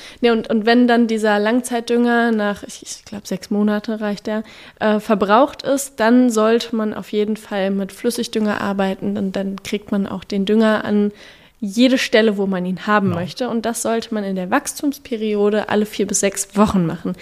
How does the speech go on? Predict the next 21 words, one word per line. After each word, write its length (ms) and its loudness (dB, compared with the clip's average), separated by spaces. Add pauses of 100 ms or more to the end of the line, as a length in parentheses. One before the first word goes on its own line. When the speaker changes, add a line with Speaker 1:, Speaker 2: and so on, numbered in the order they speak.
(240)
Speaker 1:
Die 40 -6
Pflanze 480 2
wächst 320 0
ja 140 0
sehr 140 2
langsam, 400 4
deswegen 360 -4
braucht 220 -6
sie 80 -4
nicht 180 -2
so 120 -4
viel 340 4
Dünger. 300 -4 (500)
Speaker 2:
Genau. 380 -4
Ich 200 2
hab 120 0
das 240 0
so, 120 -6 (260)
bisher 320 0
so 200 2
gemacht, 480 0